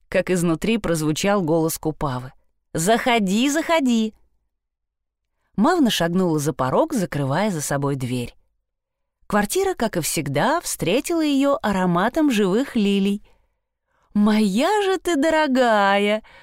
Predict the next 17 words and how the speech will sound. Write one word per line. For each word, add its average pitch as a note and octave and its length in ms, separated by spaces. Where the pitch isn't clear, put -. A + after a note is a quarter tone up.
Даже F4 600
две!" A3+ 580
воскликнула D3+ 680
Купава, D4 560
и G#3+ 100
Мавна D4+ 300
не D#4 160
сразу F3+ 400
поняла, G3 360
что - 160
это A#3+ 160
про D4+ 200
пиццу. C#3+ 500
На E3+ 140
нее E3+ 340
налетел F#3+ 540
вихрь. F#3+ 500